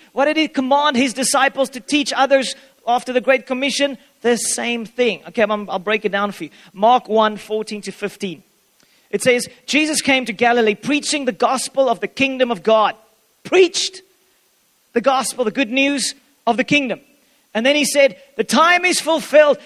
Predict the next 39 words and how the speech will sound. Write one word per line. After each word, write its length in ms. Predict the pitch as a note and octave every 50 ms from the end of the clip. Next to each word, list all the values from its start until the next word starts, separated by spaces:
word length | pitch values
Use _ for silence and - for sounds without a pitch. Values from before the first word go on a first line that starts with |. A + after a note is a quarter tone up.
| - -
and 200 | - B3+ C4+ B3
the 80 | C4+ C4
kingdom 600 | - - - C#4+ E4+ F4 F4 E4+ F4 E4+ E4+ D#4+ -
of 280 | C#4 C4+ G3 F3+ -
God 440 | - C4 C#4+ D4 D#4 D4+ D4 D4 C4+ -
is 260 | C#4+ D#4 D4+ A#3+ - -
at 180 | B3 C4+ C4+ B3
hand. 400 | A#3 B3+ C4+ C4+ C4 B3 A#3 G3+
Repent 460 | A#3+ A#3 - - A#3+ A#3+ A#3 A3 G#3
and 100 | G3 F3+
believe 280 | G3 F#3+ G3 G3+ F3+ F3
in 60 | E3+
the 60 | E3+
gospel." 500 | C#3+ E3 C#3+ D3 - - - - D3 _ _ _ _ _ _ _ _ _ _ _ _ _ _ _ _ _ _ _ _ _ _ _ _ _ _ _ _ _
Repent. 520 | - B3+ - - D4 E4+ E4+ D4 - - - _ _ _ _ _ _
Have 160 | _ A3+ C4+ D#4
a 60 | -
change 340 | - - D4+ D#4+ E4 D#4 D4+
of 80 | C4+
heart. 340 | A3+ A#3 D#4+ D#4+ E4 E4 -
Have 120 | B3+ C4+
a 60 | C4 -
change 340 | - C#4+ D4 D#4 D#4 C#4+
of 80 | D4 B3
mind. 680 | C4 C#4 C#4+ D4+ D#4 D#4+ D#4+ D#4 D#4 D4 C4+ G3+ C#3 - _ _ _ _
Guys, 400 | - C4+ D#4 E4 D#4 D4 A#3+ -
you 80 | C4+ D4
have 100 | C#4+ B3
no 200 | C4 C#4 D4+ D4
idea 640 | C#4 C4 G3+ G#3 A#3+ C4+ C#4+ C#4+ C#4 B3+ G3+ - - _ _ _ _ _ _ _ _ _ _ _ _ _ _ _ _ _ _ -
how 120 | E3+ G3+
the 100 | G3 F#3+
glory 520 | F#3 G#3+ A#3 A#3+ A#3+ A3+ G#3+ G3 E3+ - - _ _ _ _ _
of 160 | - F3 D#3+ -
God, 360 | G3+ G3 G3 G3 F3+ D#3+ D#3
the 60 | F3
kingdom 520 | - - - B3 A#3+ A#3+ A#3 A3+ G#3 F#3+
of 120 | F3+ D3 D3
God. 380 | - F#3 F#3 F#3+ F3+ D#3+ D3